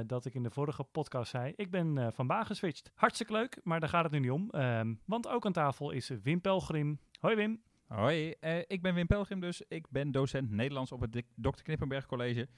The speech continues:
Speaker 2: Dat was ik, eh, voor de kerst al, dat ben ik nog steeds en dat zal ik ook de rest van het schooljaar, eh, blijven. Ehm, en, eh,
Speaker 1: Ja,
Speaker 2: we
Speaker 1: als,
Speaker 2: gaan,
Speaker 1: als
Speaker 2: eh,
Speaker 1: het goed gaat.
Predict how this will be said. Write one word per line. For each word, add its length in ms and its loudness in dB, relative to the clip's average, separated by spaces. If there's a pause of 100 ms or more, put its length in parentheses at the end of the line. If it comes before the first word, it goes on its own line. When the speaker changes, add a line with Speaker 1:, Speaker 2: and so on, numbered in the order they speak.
(180)
Speaker 2:
Dat 140 -8
was 140 -4
ik, 140 -4
eh, 140 -4
voor 220 0
de 60 -6
kerst 240 -2
al, 160 -2
dat 140 -4
ben 120 -2
ik 140 -4
nog 120 -4
steeds 280 -4
en 80 -6
dat 100 -6
zal 120 -6
ik 100 -4
ook 80 -4
de 60 -6
rest 140 -4
van 100 -8
het 80 -12
schooljaar, 320 -6
eh, 120 -6 (200)
blijven. 600 -4 (460)
Ehm, 280 0 (200)
en, 240 -2
eh, 180 -2
Speaker 1:
Ja, 160 6
Speaker 2:
we 40 6
Speaker 1:
als, 120 2
Speaker 2:
gaan, 260 -2
Speaker 1:
als 140 2
Speaker 2:
eh, 60 -4
Speaker 1:
het 100 -10
goed 160 -2
gaat. 280 -4